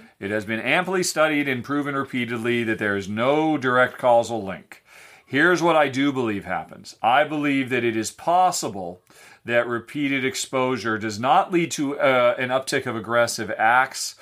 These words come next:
but I personally, and I have nothing to back this up, believes that it can lead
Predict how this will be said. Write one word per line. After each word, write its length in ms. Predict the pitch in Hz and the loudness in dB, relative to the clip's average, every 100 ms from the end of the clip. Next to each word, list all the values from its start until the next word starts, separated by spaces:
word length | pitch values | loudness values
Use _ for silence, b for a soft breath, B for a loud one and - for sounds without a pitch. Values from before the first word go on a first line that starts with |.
| B B - | B B 0
but 160 | 120 | 4
I 200 | 123 156 151 | 6 4 2
personally, 480 | - 175 151 127 | 2 2 2 -2
and 60 | 123 | 0
I 60 | 107 | 2
have 160 | 101 | 0
nothing 440 | 107 131 151 151 139 | -2 0 0 0 -2
to 40 | |
back 220 | 131 127 | 2 2
this 180 | 127 120 | 0 -2
up, 280 | 123 101 101 | 2 2 0
believes 600 | 120 120 123 120 113 - B B | -4 -2 -2 -2 -4 -8 B B
that 140 | 113 117 | -2 -2
it 120 | 107 | -2
can 480 | - 165 175 170 143 | -2 2 4 2 0
lead 420 | 135 127 123 | 0 0 -2